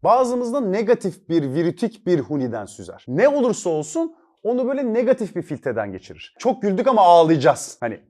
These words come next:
tak bak ne-, negatif bir filtreden süzdün onu. Süzme. Filtreni negatif hale getirme. Tabii ki yani bir şeye de dönüştürüp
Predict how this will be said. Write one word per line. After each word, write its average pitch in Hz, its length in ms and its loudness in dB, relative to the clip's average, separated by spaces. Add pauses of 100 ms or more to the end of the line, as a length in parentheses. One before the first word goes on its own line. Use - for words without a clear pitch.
tak - 280 2
bak 196 220 2
ne-, 185 180 -4
negatif 160 340 -2
bir 151 80 -10
filtreden 190 400 -4
süzdün 156 460 -6
onu. 95 220 -12
Süzme. 135 680 -8
Filtreni 233 720 -6
negatif 151 500 -8
hale 135 600 -4 (220)
getirme. 120 500 -8
Tabii 269 180 -4
ki 160 220 -16
yani 151 280 -8
bir 175 120 -6
şeye 180 340 -2
de 170 120 -2
dönüştürüp 135 500 -8